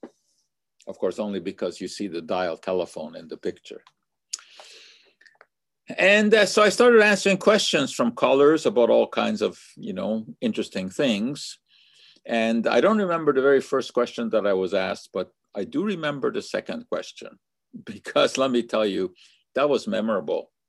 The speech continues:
You know, I was a little bit nervous in those days, and I was, you know, trying to listen very carefully. And I thought I heard the caller ask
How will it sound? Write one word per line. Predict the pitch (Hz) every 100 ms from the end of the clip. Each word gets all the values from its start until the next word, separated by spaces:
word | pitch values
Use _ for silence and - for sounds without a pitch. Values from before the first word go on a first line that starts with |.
| _ _ _ _ -
You |
know, | 214
I | 202
was | 196 190
a |
little | 196 -
bit | 127 -
nervous | 113 131 107 - -
in | 98 90
those | 90 82
days, | 90 95 107
and | 98
I | 92
was, | 92 87 - _ -
you | 98
know, | 85
trying | 85 - 90
to | 82
listen | 90 95 -
very | 87 87
carefully. | 85 113 113 - 85 87 - _ _ _ _ _ _ _ -
And | 117
I | 117
thought | - 208 220
I | 214 127 -
heard | 135 139 107
the | 98 -
caller | - 117 123 92 90 _
ask | 107 101 101 -